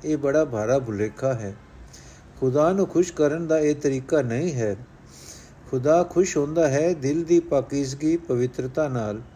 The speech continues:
ਜੇ ਦਿਲ ਵਿੱਚ ਕਠੋਰਤਾ ਤੇ ਵਿਕਾਰ ਹਨ, ਤਾਂ ਅਨੇਕਾਂ ਵਾਰੀ ਹਜ ਕਰਨ ਤੇ ਵੀ ਖੁਦਾ ਖੁਸ਼ ਹੋ ਕੇ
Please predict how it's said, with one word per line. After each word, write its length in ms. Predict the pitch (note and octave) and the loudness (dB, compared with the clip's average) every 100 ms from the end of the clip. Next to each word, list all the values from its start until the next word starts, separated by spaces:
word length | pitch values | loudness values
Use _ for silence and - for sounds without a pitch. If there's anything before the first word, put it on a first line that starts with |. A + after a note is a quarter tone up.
| - - - - - - - - | -20 -20 -20 -20 -20 -20 -20 -8
ਜੇ 120 | C#3 | -4
ਦਿਲ 320 | C#3 C3 F3 F#3+ | -2 2 2 4
ਵਿੱਚ 180 | F#3+ | 4
ਕਠੋਰਤਾ 640 | - C3 - C#3+ D3+ F#3+ F3+ | 2 -4 2 2 2 2 2
ਤੇ 160 | F3+ | 2
ਵਿਕਾਰ 460 | C#3 C3 C3 C3+ D3 | 0 0 -2 -2 -2
ਹਨ, 300 | A#2+ B2+ F3 - - - - - - - - | -2 -4 -6 -14 -20 -20 -20 -20 -20 -14 -8
ਤਾਂ 160 | C#3 | -6
ਅਨੇਕਾਂ 440 | C#3 D3+ D3+ G3 F#3 | -2 -2 -2 -2 0
ਵਾਰੀ 420 | C#3 C#3 D#3 D#3+ - - - - - - - - - | 2 2 2 0 -4 -20 -20 -20 -20 -20 -20 -14 0
ਹਜ 200 | C3+ F#3+ | 2 2
ਕਰਨ 400 | - D#3 D3 F3 D#3+ | 2 2 2 0 0
ਤੇ 140 | D#3 | 0
ਵੀ 300 | C3 A#2+ A#2+ G2+ - - - - - - - - - - - - - - | 0 -2 -4 -8 -16 -20 -20 -20 -20 -20 -20 -20 -20 -20 -20 -18 -10 -4
ਖੁਦਾ 320 | C3+ D#3 E3+ | 0 2 0
ਖੁਸ਼ 420 | E3 D#3+ E3+ - | 0 -2 -2 -2
ਹੋ 120 | C3 | -2
ਕੇ 280 | C#3 D#3 E3 | -2 -2 -2